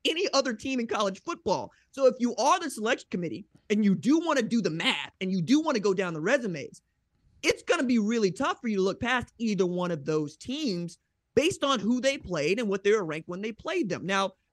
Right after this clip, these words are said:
for Tennessee, it's, it's easy. It's easy because if you go beat Georgia, you have everybody's respect. And you have what should be a walk to the S E C championship game where you will probably get to play another Alabama team,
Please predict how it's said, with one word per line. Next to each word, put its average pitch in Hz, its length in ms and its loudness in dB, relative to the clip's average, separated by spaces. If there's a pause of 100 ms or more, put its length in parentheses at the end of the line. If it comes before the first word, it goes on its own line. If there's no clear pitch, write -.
for 226 80 -6
Tennessee, 311 580 -4
it's, - 280 -6
it's 175 220 -8
easy. 220 380 -2 (360)
It's 190 160 -4
easy 294 260 2
because 233 300 -4
if - 100 -6
you 302 120 -2
go 285 140 2
beat 202 240 -2
Georgia, 160 500 0 (220)
you 226 140 2
have 190 100 2
everybody's 165 420 -2
respect. - 440 -14 (120)
And 240 380 2 (220)
you 208 120 -4
have 196 280 -2 (260)
what 160 260 0 (160)
should 247 280 -4
be 226 200 -4
a 175 80 -2
walk - 540 -4 (300)
to 240 80 -2
the 202 180 -6
S 196 260 -2
E 185 120 -2
C 170 200 -8
championship 240 680 -4
game 170 260 -4
where 190 140 2
you 262 140 0
will 285 100 -6
probably 302 380 -4
get 269 140 -10
to 202 60 -16
play 240 240 0
another 226 280 -2
Alabama 175 460 -2
team, - 240 -16